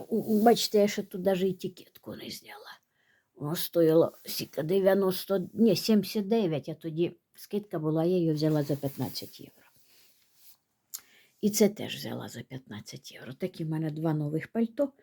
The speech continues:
так що треба їх носити. Оце, мабуть, повісю в калядо-, в калядор та буду носити, в калядор, да? А це така упушечка. І це ще ж не так, е, холодно, так я отстібнула. Це упушечка от цієї моєї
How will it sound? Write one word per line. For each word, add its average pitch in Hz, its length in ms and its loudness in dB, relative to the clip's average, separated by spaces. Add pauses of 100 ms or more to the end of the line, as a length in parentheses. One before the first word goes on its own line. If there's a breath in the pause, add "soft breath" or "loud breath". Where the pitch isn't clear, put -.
(380 soft breath)
так 240 160 -8
що - 140 -4
треба 165 260 0
їх 156 260 -2
носити. 185 400 -6
Оце, 151 260 -8 (520 soft breath)
мабуть, 147 400 -6
повісю 170 440 -2
в - 20 -12
калядо-, 165 580 2
в - 100 -16
калядор 202 640 8
та 190 180 2
буду 180 320 4
носити, 170 420 -2
в - 40 -20
калядор, 170 600 0
да? 196 180 -2 (680 soft breath)
А - 80 -10
це - 140 0
така - 440 -4
упушечка. 170 800 -2 (1200 soft breath)
І - 240 -6
це - 260 -2 (240)
ще 208 220 4
ж 202 160 2
не 202 80 6
так, 190 320 -4
е, 135 240 -6
холодно, 165 540 4
так 143 240 -10
я 165 140 -4
отстібнула. 139 800 -8
Це - 180 -14
упушечка - 640 -12
от - 140 -18
цієї - 380 -8
моєї 170 280 -8